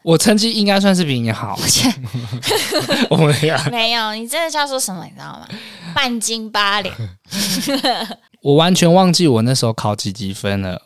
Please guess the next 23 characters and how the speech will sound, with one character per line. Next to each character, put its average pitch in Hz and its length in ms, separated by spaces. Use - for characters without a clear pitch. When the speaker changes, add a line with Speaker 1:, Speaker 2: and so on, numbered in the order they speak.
Speaker 1:
我 143 120
只 143 100
记 139 200
得 131 120
我 113 160
两 104 220
岁 117 220
的 107 60
时 110 120
候 107 320
穿 120 220
吊 120 120
带 107 200
裤 117 120
被 110 160
我 101 100
爸 98 240
打。 - 920
<laughs> - 20
阴 165 160
影， 135 200
阴 151 240
影。 156 120